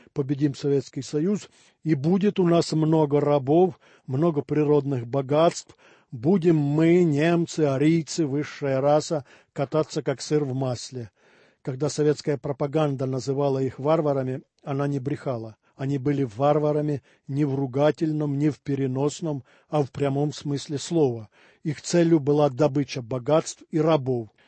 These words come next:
Это страшно мучило таких очень немногих просвещённых и совестливых немцев, как тот же Томас Манн. Это страшно мучило Вилли Бранта. Им было бы больно наблюдать сегодня благожелательный,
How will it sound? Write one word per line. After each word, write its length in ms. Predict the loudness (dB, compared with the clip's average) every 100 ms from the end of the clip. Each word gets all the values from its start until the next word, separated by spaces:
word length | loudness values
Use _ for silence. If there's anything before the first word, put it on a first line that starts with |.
| _ _ -12
Это 180 | -10
страшно 440 | -8 -2 -2 0 -2
мучило 460 | 0 0 -2 -8
таких 500 | -6 -8 -6 -6 -8 _ _ _
очень 380 | -8 -6 -4 0
немногих 640 | 0 2 2 2 0 -6
просвещённых 960 | -8 -8 -8 -10 -10 -4 -4 -4 -8 -12 _ _ _ -10
и 60 |
совестливых 720 | -6 -2 -2 -2 -6 -6 -6
немцев, 520 | -4 -2 -2 -4 -6 -8 _ _ _
как 240 | -6 -6
тот 220 | -4 -6 -4
же 100 | -4
Томас 440 | -2 -2 -2 -4
Манн. 400 | -2 0 0 -6 _ -14
Это 180 | -6 -6
страшно 520 | -2 0 0 0 -2
мучило 480 | 0 -2 -2 0 0
Вилли 260 | 0 -2
Бранта. 640 | -2 2 2 0 -6 -16 -16 _ _ _
Им 160 | -6 -2
было 200 | 0 2
бы 140 | 2
больно 460 | 2 4 4 4 0
наблюдать 540 | -4 -4 -4 0 0
сегодня 540 | -2 -4 -4 -4 -6 -6
благожелательный, 1120 | -4 -4 -4 -4 0 2 2 -2 -4 -6